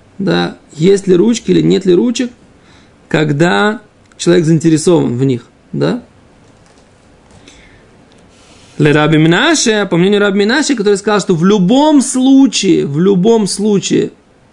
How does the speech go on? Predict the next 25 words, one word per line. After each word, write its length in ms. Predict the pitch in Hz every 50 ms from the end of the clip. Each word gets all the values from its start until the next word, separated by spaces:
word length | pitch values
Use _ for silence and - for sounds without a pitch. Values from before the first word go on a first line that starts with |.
| _ _
э, 220 | - 156 156 147 143
даже 340 | 139 147 180 208 190 185
если 300 | 180 180 190 180 - 185
это, 400 | 175 151 165 165 151 143 - - - - _ _ - - 359
э, 140 | - 151 135
в-, 440 | 135 135 135 135 160 170 - -
м, 1120 | 165 160 160 - - - - - - - - - - - - - - - - - - - - - - _ _ _ _ _
пшеничные 540 | - - 175 196 208 214 175 - 175 151
колосья, 460 | - 160 147 - 151 147 - - - 233 - _ _ - - - _ _
всё 180 | - - 151
равно 360 | 147 143 147 156 185 196 190
они 160 | 165 147 143 143
не 120 | 143 139
принимают 360 | 139 165 147 156 160 147 143
духовную 340 | 147 139 - 156 151 143 147
чистоту 300 | 143 - 151 151 - 151
через 280 | 135 - 147 135 135 131
ручки. 420 | 135 - - - - - 226 262 - _ _ _ _ _ _ _ _ - _ _ _ _ _ - - - - _ _ _ -
Милей 400 | 151 151 160 160 160 175 180 180
Матанаи, 600 | 185 180 170 139 - 139 143 160 196 220 202 170 151
не 140 | 151 160
нужно 300 | 202 254 320 302 339 320
сказать, 360 | 254 - - 226 208 185 160 147
что 140 | - -
это 640 | 151 147 143 - 143 139 131 131 127 127 127 127 -